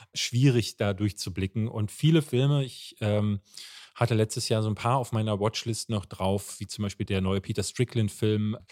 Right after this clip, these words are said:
äh, Flachs Gourmet. Ähm, der ist immer noch nicht nach Deutschland gekommen. Der ist letztes Jahr im Sommer da drüben gestartet und du kannst ihn dir auch angucken, wenn du einen U-S-Account bei Amazon Prime hast.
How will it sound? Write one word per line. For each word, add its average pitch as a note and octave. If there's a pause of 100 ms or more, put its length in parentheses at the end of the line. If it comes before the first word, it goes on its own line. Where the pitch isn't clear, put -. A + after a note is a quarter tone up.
(260)
äh, A2
Flachs -
Gourmet. F2+ (420)
Ähm, G2+ (140)
der A#2+
ist C3
immer G3
noch D3
nicht D#2
nach F2
Deutschland E2
gekommen. F2
Der A2+
ist -
letztes C#3+
Jahr C3
im C3
Sommer C#3+
da A#2+
drüben C3+
gestartet B2+
und C3+
du C3
kannst C3
ihn C3+
dir B2+
auch A2
angucken, C#3+
wenn B2
du B2
einen A#2+
U-S-Account A#2+
bei A2
Amazon G#2+
Prime D3+
hast. C#3+